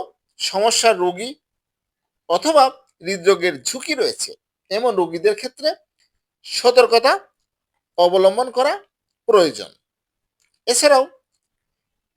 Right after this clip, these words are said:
এই ট্যাবলেট হার্ট ফেলিওর রোগীদের ক্ষেত্রে সাবধানতার সাথে ব্যবহার করা উচিত। সংরক্ষণ,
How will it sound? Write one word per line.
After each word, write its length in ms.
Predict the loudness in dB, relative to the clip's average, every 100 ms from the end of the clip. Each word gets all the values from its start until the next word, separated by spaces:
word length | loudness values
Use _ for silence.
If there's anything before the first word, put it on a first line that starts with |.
| _ _ _
এই 180 | 2 2 -2 _ _
ট্যাবলেট 460 | -2 0 0 -2 -2 _ -20 _ _ -6
হার্ট 260 | 0 0 -2
ফেলিওর 340 | -2 0 0 -2 -10 _ -10
রোগীদের 340 | -8 0 2 0
ক্ষেত্রে 280 | -6 -8 -8 -8 _ _ _ _ _ _ _ _
সাবধানতার 720 | -8 2 2 2 0 2 2 2
সাথে 200 | 2 2 0 -6 _ _
ব্যবহার 360 | 2 4 6 4
করা 120 | 2 -2 -2
উচিত। 240 | -10 -16 _ _ _ _ _ _ _ _ _ _ _
সংরক্ষণ, 680 | -8 -2 2 2 0 -10 -16